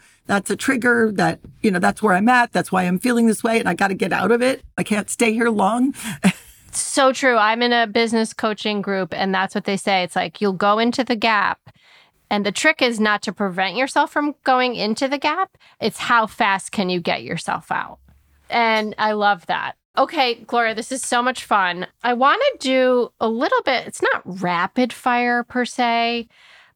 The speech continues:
Speaker 2: but just questions that, um, are inspired by Proust's questionnaire, which the concept being that there are certain questions you can ask someone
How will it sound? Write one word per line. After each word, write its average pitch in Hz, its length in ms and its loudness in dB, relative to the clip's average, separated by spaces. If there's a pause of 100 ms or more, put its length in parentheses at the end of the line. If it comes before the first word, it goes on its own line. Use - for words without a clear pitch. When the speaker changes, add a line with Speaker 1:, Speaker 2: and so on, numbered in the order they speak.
Speaker 2:
but 269 160 4
just - 380 0
questions 370 1040 0 (400)
that, 247 440 2
um, 220 240 0
are 226 140 2
inspired 269 460 0
by 269 160 2
Proust's 240 380 -2
questionnaire, 196 640 -2
which - 340 -6
the 202 140 -2
concept 214 520 -4
being 190 360 0
that 180 140 -2
there 190 100 0
are 190 40 -4
certain 262 280 -4
questions 196 500 -4
you 185 80 -4
can 180 420 -6
ask 185 360 -6
someone 170 580 -6